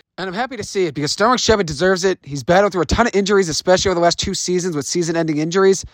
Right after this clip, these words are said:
and he still battles back, and he's still a leader on the sidelines for the Giants. So I'm always gonna root for him to do big things. If he comes back with the Giants next season, I'm still gonna be rooting for him, but I think he's trending towards probably being a coach at some point in the near future. I'm not really too sure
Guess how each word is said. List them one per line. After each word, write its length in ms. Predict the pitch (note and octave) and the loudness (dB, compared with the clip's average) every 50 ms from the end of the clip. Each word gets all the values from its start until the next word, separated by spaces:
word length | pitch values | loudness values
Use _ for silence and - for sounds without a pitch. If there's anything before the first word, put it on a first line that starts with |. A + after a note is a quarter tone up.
| _ _ _ - | _ _ _ -2
and 100 | F3+ F#3 | 0 2
he 40 | E3+ | 2
still 240 | - - C4+ C#4 | 4 4 4 4
battles 320 | A3 A#3+ A3+ A#3 A#3 G#3+ - | 6 6 6 6 4 2 2
back, 360 | - F#3 F3+ G3 G#3+ - - - - _ _ | 4 6 6 6 4 2 -4 -14 -14 _ _
and 80 | - F3 | -4 -2
he's 100 | F3+ - | -2 -2
still 260 | - - B3+ B3+ A3+ | 2 4 4 4 4
a 20 | G3 | 2
leader 260 | F#3+ G#3 G#3 G3 F#3 | 2 2 2 2 2
on 60 | F3+ | 2
the 60 | E3+ | 0
sidelines 420 | - - F3+ F3 F3+ F3+ F3+ D#3+ - | 0 2 4 4 4 2 -2 -6 -6
for 60 | D3 | -6
the 60 | D3 | -2
Giants. 480 | C#3 D#3 D#3 E3 F3 F#3 F#3+ F3 - - - _ _ _ _ - | 0 0 2 2 2 0 0 -2 -6 -12 -16 _ _ _ _ -10
So 120 | - F#3 | -6 -4
I'm 80 | F3 F#3+ | -2 0
always 200 | B3+ D4 C4+ G#3+ | 0 -2 -2 -6
gonna 140 | B3 G#3 | -8 -6
root 160 | G3 A3+ A3 - | -6 -6 -4 -2
for 120 | - A3 | 0 0
him 80 | A3 F3+ | 0 0
to 80 | F3+ | -2
do 160 | D#3 F#3+ G#3+ | -4 -4 -2
big 220 | F#3+ E3 G3+ F#3+ - | 2 2 2 2 2
things. 500 | - F#3+ F#3+ F#3+ G3 G3 E3 - - - _ | 2 2 2 2 0 -2 -4 -6 -10 -10 _
If 120 | - C#3+ C#3 | -8 -6 -4
he 60 | D#3+ | -2
comes 240 | - - A3 A3 E3+ | 0 0 0 2 4
back 300 | G3 G3+ G#3+ G#3+ G#3 - | 4 4 4 4 2 0
with 80 | G3+ | -2
the 60 | F3+ E3+ | -2 2
Giants 280 | - G3 G3+ G#3 E3+ | 4 4 2 2 2
next 200 | F#3+ F#3+ F3+ - | 0 -2 -2 -2
season, 260 | - G3+ A3 G#3+ A3 | -2 -2 -2 0 0
I'm 80 | G3 G#3 | -2 -2
still 220 | - - F#3+ F#3+ | -2 -2 -2 0
gonna 140 | F#3 G3+ F#3 | 0 0 0
be 60 | E3+ | 0
rooting 240 | D#3+ E3 F3+ F#3 F#3+ | 0 0 0 0 0
for 140 | - - G3 | 0 0 0
him, 80 | F#3+ E3 | 0 2
but 80 | D3+ | 0
I 60 | C#3+ | -2
think 160 | - G#3+ G#3+ - | -2 -4 -6 -6
he's 140 | F#3+ D#3 | -8 -8
trending 300 | - - F#3+ F#3+ F3+ F3+ | -6 -4 -2 -2 -2 -2
towards 200 | D#3+ - E3 - | -2 -4 -4 -2
probably 320 | - - G#3+ A#3+ A#3+ G#3 F#3 | 0 2 2 2 2 0 0
being 400 | D#3 F3+ F#3 F3 E3+ D#3 C#3 B2+ - - - - - | 0 0 2 2 2 0 -2 -6 -10 -16 -18 -10 -8
a 80 | D3 C3+ | -8 -2
coach 300 | - F3 F#3 F3+ - E3+ | 0 2 2 4 4 2
at 120 | D#3 - | 0 0
some 200 | - - D#3 D3 | 0 -2 -2 -2
point 260 | - - D#3+ D3+ - | -2 -4 -4 -4 -2
in 100 | D#3 D#3 | -2 -2
the 80 | D3+ D3 | 0 0
near 140 | D3+ D3 C3+ | -2 -4 -4
future. 320 | - - D#3 D3+ - - | -4 -2 -4 -2 -2 -4
I'm 80 | C#3+ D#3 | -2 0
not 140 | F3+ F3+ | 0 0
really 160 | F3+ F3 D#3+ D3+ | 0 0 -2 -2
too 180 | - - E3+ | -2 -4 -6
sure 380 | - - - E3+ D#3+ D3+ C#3+ | -4 -2 0 2 4 4 2